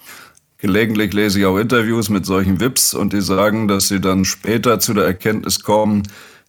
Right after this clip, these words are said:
wichtig ist eigentlich nur, wer man selber ist, seine eigenen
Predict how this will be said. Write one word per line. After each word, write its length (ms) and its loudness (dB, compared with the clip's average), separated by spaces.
wichtig 440 0
ist 160 0
eigentlich 380 2
nur, 340 0
wer 140 2
man 260 2
selber 420 0
ist, 340 -2
seine 320 0
eigenen 560 0